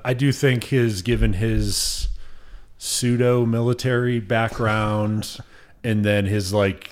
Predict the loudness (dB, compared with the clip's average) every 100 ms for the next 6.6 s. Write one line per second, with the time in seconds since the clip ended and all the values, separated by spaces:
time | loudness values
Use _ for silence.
0 | -14 -4 0 2 4 2 2 0 0 0
1 | -2 0 0 0 0 -2 -2 -4 -2 -2
2 | -2 0 0 0 -2 -4 -8 -4 -2 -2
3 | -2 -2 -4 -6 -10 -8 -6 -4 -2 -2
4 | -4 -4 -6 -6 -4 -2 -2 -4 -4 -4
5 | -6 -6 -6 -6 -6 -8 -12 -18 _ -20
6 | -20 _ -16 -12 -12 -14